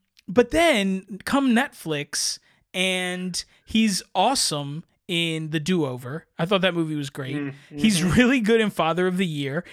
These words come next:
Speaker 1: And actually, this, this one's directed by the same director as Father of the Year,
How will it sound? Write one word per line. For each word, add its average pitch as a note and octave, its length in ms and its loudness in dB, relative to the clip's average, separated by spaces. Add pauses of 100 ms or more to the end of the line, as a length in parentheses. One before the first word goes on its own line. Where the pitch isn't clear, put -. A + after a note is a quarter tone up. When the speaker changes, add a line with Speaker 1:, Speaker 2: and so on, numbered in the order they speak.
(160)
Speaker 1:
And G#3 100 4
actually, A3 300 2
this, A3 260 2
this G3 340 2
one's G#3+ 260 2
directed F#3 540 0
by E3 120 2
the D#3+ 100 0
same F3 260 0
director D#3+ 520 -2
as C#3+ 100 -4
Father D3 380 -4
of C#3 80 -8
the C#3 100 -8
Year, C3+ 300 -8